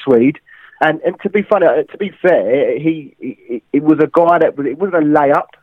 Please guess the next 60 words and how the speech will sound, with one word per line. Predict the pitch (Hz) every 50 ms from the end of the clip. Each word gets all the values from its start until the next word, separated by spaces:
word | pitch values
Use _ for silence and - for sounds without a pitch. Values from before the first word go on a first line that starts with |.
| _ -
'cause | 156 135
he | 143 160
actually | - - - - -
got | 143 127 - -
Fighter | 160 151 135 127
of | 127
the | 131
Year | 127 139 139 135
the | 131 131
year | 131 135 123
before, | - - - - 131 135 147 156 - _ _ _ _ _ _ _ -
but, | - 143 139 139 143 143
um, | 147 147 143 139 139 135 135 - - -
he | 123 147 156
was | 147 147 135
a | 143
guy | 139 - 170 170 165
that | - 131
they | 151 139 - - -
felt | 165 147 - -
that, | 123 113 - -
that | 135 127 - -
Patterson | - - - - - _ 123 131 120
should, | - - 135 131 -
should | - - 131 - -
quite | - - 139 120 104 120
easily | 127 117 117 123 123
and | 117 -
comfortably | - 131 117 - - 113 - - 117 110
win | 113 127 123 113
the | 113 - -
fight. | - 151 147 135 - -
And, | - - - _ - - - - - - - _ -
and | 147 147 135
boy, | - 170 175 165
did | 151 143 131
they | 156 147
get | 135 - 156 143
it | 143
all | 135 143 135 127
wrong! | 147 151 147 131 113 104 _ - -
Um, | 104 131 135 135 135 127 123 117 _ _
it | - 147 - 139
was, | 147 139 135 135
uh, | 143 135 127 123 117 117 _ -
an, | 131 131 131 - -
an | 139
absolutely | 151 151 - _ - 151 151 139 - 127 127 _
devastating | - 156 143 135 131 - - 131 120 113
finish. | - 123 123 - 147
It | 143
was, | 143 143 - -
it | 135
was | 143 -
Patterson's | - 208 - - - - 143 - -
fifth | 165 156 - -
defence | 127 - - 117 117 104 -
of | 127
the | 127 135
heavyweight | 131 123 123 120 117 113 -